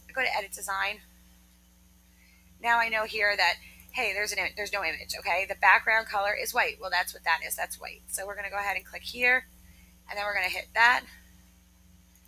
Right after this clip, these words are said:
Okay, and now, as you can see, it's like, wait a minute,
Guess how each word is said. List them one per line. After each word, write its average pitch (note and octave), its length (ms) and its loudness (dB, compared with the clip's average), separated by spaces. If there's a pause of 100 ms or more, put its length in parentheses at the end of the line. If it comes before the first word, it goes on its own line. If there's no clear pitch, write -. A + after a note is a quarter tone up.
(460)
Okay, A3+ 460 0
and A3 100 -14
now, G#3+ 420 2 (1120)
as B3 200 2
you A#3+ 80 -2
can A3 140 -8
see, G3+ 400 0
it's - 140 -8
like, G#3 120 -6
wait A#3 100 -2
a - 20 -2
minute, F#3 200 0